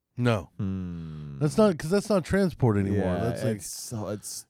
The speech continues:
Speaker 1: you don't take
Speaker 2: keeping.
Speaker 1: you don't take a cruise for the transport.
Speaker 2: No, you, you.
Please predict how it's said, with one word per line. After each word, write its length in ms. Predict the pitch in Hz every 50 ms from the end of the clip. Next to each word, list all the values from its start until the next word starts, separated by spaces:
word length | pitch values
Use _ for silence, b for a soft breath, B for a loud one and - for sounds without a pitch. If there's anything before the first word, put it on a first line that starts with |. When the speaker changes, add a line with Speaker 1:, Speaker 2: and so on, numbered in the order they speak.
| _ _
Speaker 1:
you 80 | 151 175
don't 160 | 196 196 165
take 180 | - 196 190 160
Speaker 2:
keeping. 520 | 156 156 139 - 120 104 95 95 92 82 - -
Speaker 1:
you 120 | - 165 196
don't 180 | 214 214 180
take 180 | - 190 185 156
a 100 | 165 143
cruise 840 | - - - 165 170 170 156 143 135 131 123 120 110 90 - - _ _ _ _ _ _ -
for 200 | - - 135 139
the 140 | 117 104 98
transport. 720 | - - 135 139 131 117 104 - - 104 90 78 71 -
Speaker 2:
No, 760 | 127 127 127 120 113 104 101 95 92 90 90 87 87 87 92 -
you, 200 | - 120 117 117
you. 380 | 117 113 107 104 107 113 110 104